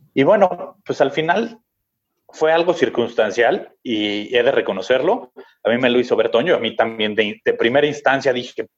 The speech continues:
"Maldita sea", pero, pero Toño, Toño se lo comentó a alguien y fue más un acierto del defensivo, ¿no? Como lo hacía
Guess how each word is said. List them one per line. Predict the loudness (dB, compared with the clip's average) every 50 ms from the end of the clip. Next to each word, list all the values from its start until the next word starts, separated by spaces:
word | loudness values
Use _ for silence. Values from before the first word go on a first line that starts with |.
| _ _ _ _ _ _ _
"Maldita | -14 -6 -2 -2 -2 -2 -4 -8 -10 -12 -4 -4 -4 -4
sea", | -2 -2 0 0 0 -2 -4 -8 _ _ _ _ _ _ _ _ _ _ _ _ _ _ _ _
pero, | -2 0 0 2 2 2 2 0 -2 -4 -6 -4
pero | -2 0 0 2 2 2 2 2 0 -2 -2
Toño, | -4 -2 0 0 -2 -2 -2 -6 -14 _ -2
Toño | 0 0 0 0
se | -2 0
lo | -2 0
comentó | 0 0 -4 -2 -4 -4 -2 0 0 2
a | 2 2
alguien | 2 0 -2 -6 -8 -8 -10 -18 _ _ _ _ _ _ _ _ -12
y | -8 -8 -8 -6 -8 -8 -8 -6 -6 -4 -4 -4 -4 -6
fue | -8 -2 0 0 2
más | 2 2 0 0 0 -2
un | 0 0
acierto | 0 0 0 0 0 0 2 0 2
del | 2 2 2 2
defensivo, | 2 2 2 -2 -4 0 0 2 2 2 0 0 -4 -14 _ _ _ _ _ _ _ _ -20 -20 -20 _ -4
¿no? | 0 2 2 2 2 -2 -2 -4
Como | -4 0 0 2
lo | 2 2
hacía | 2 0 0 0 2 2 2 2 2 2 2 0 -2 -8